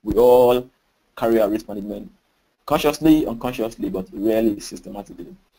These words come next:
So clinical laboratories conduct a number of activities that could be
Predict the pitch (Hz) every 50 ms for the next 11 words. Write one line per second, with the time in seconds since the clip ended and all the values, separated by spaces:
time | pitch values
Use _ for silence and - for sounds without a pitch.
0 | _ _ _ _ _ - - 113 113 117 - _ _ _ _ _ _ _ 143 156
1 | 165 - 160 143 127 113 123 127 123 123 120 120 - 113 107 107 101 98 101 107
2 | 117 123 120 110 101 - - - 98 - _ _ - 117 110 113 - - 104 95
3 | 101 101 - - 180 98 -